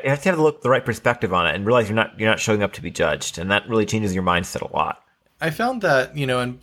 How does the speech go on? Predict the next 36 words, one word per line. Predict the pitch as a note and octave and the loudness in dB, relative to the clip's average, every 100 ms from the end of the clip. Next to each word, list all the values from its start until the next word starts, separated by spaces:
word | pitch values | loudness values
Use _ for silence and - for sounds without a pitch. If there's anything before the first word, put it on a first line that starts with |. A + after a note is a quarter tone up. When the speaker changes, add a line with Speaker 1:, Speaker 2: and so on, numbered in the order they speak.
| - | -16
Speaker 2:
cases | - F3 D#3 B2+ | -6 0 2 2
like | B2 A2 | 0 -2
this, | B2 G#2+ - | -2 0 0
it's | A2+ - | 0 -2
more | C3+ C#3 C#3 | 0 2 2
about, | B2+ A#2 A2+ - | 4 2 2 -2
you | D#3 C#3+ | -6 -2
know, | C3 A#2+ | -2 0
mutual | C3 C3+ - C3+ A2+ | 2 2 2 2 2
enjoyment | G2 G#2 G#2 F#2+ D#2+ - - | -2 -4 -4 -4 -8 -8 -4
and | G2+ F#2+ F#2 F2+ - - - - | -4 -4 -6 -8 -14 -20 -20 -4
what's | A#2+ A#2+ | 0 2
good | C3+ B2+ | 2 2
for | A#2 | 0
the, | G#2+ - | -2 -4
what's | A#2+ A#2+ - | -2 0 2
good | F3 E3 | 2 2
for | D#3 | 2
the | B2+ | 0
goose | B2 A#2 A2 | 0 0 0
is | G2 | -2
good | G#2+ G#2 | -4 -6
for, | - G2 F#2+ F2+ - | -4 -2 -2 -4 -8
you | G2 | -10
know, | F2 | -10
the | F2+ | -10
gander. | F2 E2+ F2 D#2+ | -10 -12 -12 -12
What's | F#2+ - | -4 0
good | C3 A#2 | 0 0
for | - A#2 G#2 | -2 0 0
one | G#2 G#2+ | -2 -4
person | G#2 G2+ - | -2 -2 -2
is | F#2+ | -4
good | - F2+ | -6 -4
for | G2 | -2
everybody. | F#2+ F#2 F#2+ G#2+ | -2 -4 -8 -10